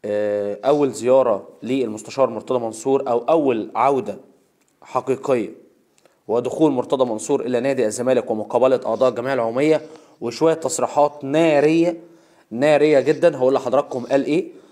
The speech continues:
أربع خمس تصريحات وملخصوا الأحداث بالكامل. وأيضًا بيراميدز بتستمر في الضغط على لاعبي نادي الزمالك ورد قوي من طارق حامد.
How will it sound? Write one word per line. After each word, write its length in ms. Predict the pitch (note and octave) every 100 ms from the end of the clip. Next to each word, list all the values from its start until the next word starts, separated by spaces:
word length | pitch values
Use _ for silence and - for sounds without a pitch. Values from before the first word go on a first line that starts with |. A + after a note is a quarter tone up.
| _ -
أربع 220 | G#3 G#3 F3
خمس 280 | F#3 F3+
تصريحات 460 | C#3+ - C3+ D#3+ E3
وملخصوا 600 | C#3+ B2 A#2 D#3+ - A#2
الأحداث 320 | A2 B2+ C#3+
بالكامل. 560 | B2 A2+ D#3 F3+ A3 G#3+ - - _ _ _ -
وأيضًا 460 | C3 E3 D#3+ D3+ - - _ - _ -
بيراميدز 640 | B2 D#3+ B2 - - - _ _ -
بتستمر 720 | B2 C#3+ D#3+ - C#3 D3+ B2+ - - _ _ _ -
في 120 | C#3+
الضغط 580 | G#2 D3 C#3 - - - _
على 280 | A#2+ C3+ D3
لاعبي 280 | B2+ D3+ D3
نادي 280 | C#3+ C#3+ B2
الزمالك 440 | A#2 B2+ F3 G3 - - - -
ورد 560 | A#2+ C3 E3+ F3+ - - - _ -
قوي 380 | F3 F#3 A#3 - - - -
من 140 | B2+
طارق 200 | C3 C#3+
حامد. 420 | - G#2 G2+ -